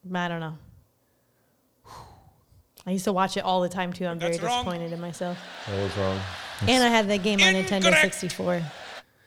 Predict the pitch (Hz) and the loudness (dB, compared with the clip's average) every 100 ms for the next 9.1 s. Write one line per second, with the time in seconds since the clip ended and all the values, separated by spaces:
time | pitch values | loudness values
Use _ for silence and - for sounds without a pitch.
0 | _ _ _ _ _ _ _ _ _ - | _ _ _ _ _ _ _ _ _ 10
1 | 131 127 - 80 - _ - 302 302 269 | 12 10 6 -2 -4 _ 8 10 12 10
2 | 254 269 247 220 208 202 - - - - | 6 4 4 2 -2 -4 -4 -14 -20 -10
3 | - 110 107 101 90 78 - 254 202 - | 6 10 10 8 0 -2 0 0 0 -6
4 | - _ _ _ _ 98 87 90 - 71 | -20 _ _ _ _ -4 4 4 4 -6
5 | - - _ - 190 190 190 - - _ | -10 -14 _ -2 2 2 -2 -14 -20 _
6 | _ - - - - 190 185 185 165 - | _ -10 -6 -6 -4 -2 -2 -4 -6 -2
7 | 247 349 427 349 - 240 202 240 285 294 | 2 4 6 4 0 -8 4 6 6 4
8 | 359 311 - - 240 - 254 214 208 254 | 2 2 -2 -16 -4 6 6 6 6 6
9 | 359 | 6